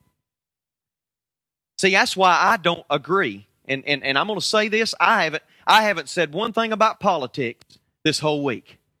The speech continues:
And I'm not going to. But I'm gonna say I've got a real problem with Christian political groups. You wanna know why? What if I don't agree with that group? Does that make me less of a Christian? No.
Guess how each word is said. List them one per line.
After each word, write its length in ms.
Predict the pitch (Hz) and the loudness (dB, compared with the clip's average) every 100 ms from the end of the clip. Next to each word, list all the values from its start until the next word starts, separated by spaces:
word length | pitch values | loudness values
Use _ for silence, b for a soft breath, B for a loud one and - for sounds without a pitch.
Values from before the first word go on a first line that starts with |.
| _ _ _ _ _ 160 | _ _ _ _ _ 0
And 140 | 160 | 2
I'm 140 | 190 | 2
not 220 | 202 208 175 | 2 0 0
going 260 | 226 170 | -2 -2
to. 300 | 151 117 92 _ _ _ _ _ | -6 -8 -10 _ _ _ _ _
But 120 | 175 | 2
I'm 80 | 262 | 2
gonna 120 | 247 | 0
say 240 | - 247 | 0 4
I've 200 | 214 262 | 4 4
got 140 | 208 160 | 0 0
a 60 | |
real 260 | 139 214 240 | -2 -4 -4
problem 440 | - 240 240 170 | -2 -2 0 -4
with 160 | 147 - | -10 -8
Christian 540 | - 240 - 185 160 | -2 -2 -2 -8 -8
political 540 | - 156 196 214 - 123 | -6 -2 -2 -2 -6 -8
groups. 480 | 110 117 101 - - b | -6 -8 -8 -14 -16 b
You 120 | - 180 | -2 -2
wanna 120 | 196 | 0
know 120 | 202 | 2
why? 400 | 190 220 254 247 b b b b b _ _ _ | 2 2 0 -4 b b b b b _ _ _
What 220 | 202 320 | -2 2
if 140 | 466 - | 2 2
I 140 | 262 | 0
don't 220 | 247 240 | 0 -2
agree 320 | 180 170 247 220 | -4 -2 -2 -2
with 160 | 160 | 0
that 180 | 175 156 | -2 0
group? 300 | 180 220 120 | -2 -4 -2
Does 140 | 139 | -2
that 180 | 160 180 | 0 0
make 180 | 214 208 | -2 -2
me 120 | 208 | -2
less 240 | 214 220 185 | -2 -2 -6
of 60 | |
a 40 | 180 | -4
Christian? 420 | 240 247 - 262 | -4 -4 -6 -4
No. 440 | 285 285 131 101 | -2 -4 -6 -8